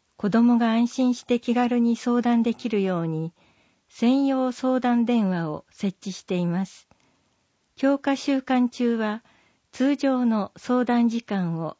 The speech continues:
延長します。八月二十七日金曜から九月二日木曜、八時三十分から十九時。なお、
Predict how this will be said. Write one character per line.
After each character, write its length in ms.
延 200
長 280
し 160
ま 180
す。 240
八 320
月 280
二 180
十 300
七 280
日 520
金 260
曜 220
か 180
ら 220
九 140
月 380
二 380
日 280
木 340
曜、 380
八 360
時 280
三 320
十 140
分 340
か 200
ら 200
十 300
九 240
時。 220
な 260
お、 160